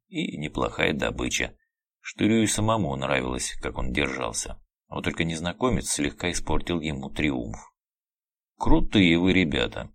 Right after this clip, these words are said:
с едва уловимой насмешкой сказал мужчина.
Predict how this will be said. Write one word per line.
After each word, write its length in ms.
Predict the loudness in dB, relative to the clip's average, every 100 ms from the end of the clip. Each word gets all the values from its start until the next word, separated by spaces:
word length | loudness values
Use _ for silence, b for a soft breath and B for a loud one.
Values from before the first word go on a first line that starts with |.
| _
с 120 | -6
едва 240 | -2 0 0
уловимой 480 | 2 2 0 -4 -6
насмешкой 760 | -6 -4 -4 -6 -4 -8 -10 -16
сказал 460 | -10 -8 -6 -6
мужчина. 540 | -6 -6 -6 -6 -10